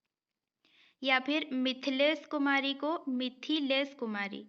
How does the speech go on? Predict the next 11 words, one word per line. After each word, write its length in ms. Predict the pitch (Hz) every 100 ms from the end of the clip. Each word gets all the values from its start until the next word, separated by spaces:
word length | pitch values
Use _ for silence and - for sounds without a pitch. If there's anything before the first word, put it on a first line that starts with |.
| -
ठीक 220 | 262 254
है। 120 | 320 359 - - - - _ _ _ _ _ _ _
यहाँ 160 | 254 254
पर 160 | 262 285
जो 180 | 294
थ 360 | 302 302 269 277
लिखा 300 | 294 294 285
है 200 | 269 285 269
ये 160 | 277
गलत 440 | 262 247 240 262 262
है, 100 | 311